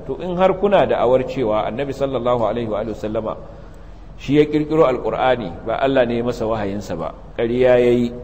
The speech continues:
ya ce Allah ne ya aiko masa da shi, alhalin shi ya ƙirƙiro, ko wani ne yake koya masa mutum, ɗan uwansa, to, kuma mutane ne, kuma Larabawa ne, kuma kuna ji da fasaha, da hazaƙa,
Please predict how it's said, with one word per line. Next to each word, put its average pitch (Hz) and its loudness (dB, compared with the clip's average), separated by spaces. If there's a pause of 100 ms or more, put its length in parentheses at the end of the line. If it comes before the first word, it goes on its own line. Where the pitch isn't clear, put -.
ya 120 -2
ce 123 -4
Allah 110 -2
ne 101 -8
ya 92 -6
aiko 101 -8
masa 104 -8
da 80 -8
shi, 90 -12
alhalin 107 -4
shi 117 -4
ya - -
ƙirƙiro, 110 -6 (560)
ko 135 4 (180)
wani 139 6
ne 127 2
yake 120 -4 (160)
koya 120 2
masa 107 -6
mutum, 90 -6 (560)
ɗan 113 -2
uwansa, 120 0 (440)
to, 117 -4
kuma 151 0
mutane 110 -2
ne, 90 -8
kuma 117 -4
Larabawa 117 0
ne, 90 -6
kuma 123 -6
kuna 131 -4
ji 113 -4
da 101 -4
fasaha, 107 -4 (460)
da 101 -4
hazaƙa, 95 0